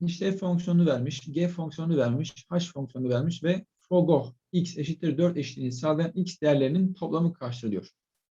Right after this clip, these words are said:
Yine mantığımız aynı. Bize eğer ki F bileşke, G bileşke, H fonksiyonunu sormuşsa bu şu demektir. F içerisinde G, G içerisinde H x demektir bu.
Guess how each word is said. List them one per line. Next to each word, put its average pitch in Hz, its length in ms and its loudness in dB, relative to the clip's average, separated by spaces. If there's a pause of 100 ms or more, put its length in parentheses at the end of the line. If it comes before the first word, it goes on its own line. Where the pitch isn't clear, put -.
(260)
Yine 196 160 2
mantığımız 180 640 6
aynı. 165 380 0 (680)
Bize 160 280 0
eğer 180 260 2
ki 127 300 -4
F 185 260 -2
bileşke, 160 600 0 (240)
G 165 260 2
bileşke, 147 440 2
H 151 240 -2 (280)
fonksiyonunu 147 560 -4
sormuşsa 170 760 0
bu 165 240 2
şu 175 160 -4
demektir. 123 520 0 (540)
F 180 140 2
içerisinde 165 580 2
G, 143 360 2 (840)
G 185 180 4
içerisinde 165 760 0 (340)
H 180 480 0
x 190 260 -6
demektir 110 420 0
bu. 107 220 -12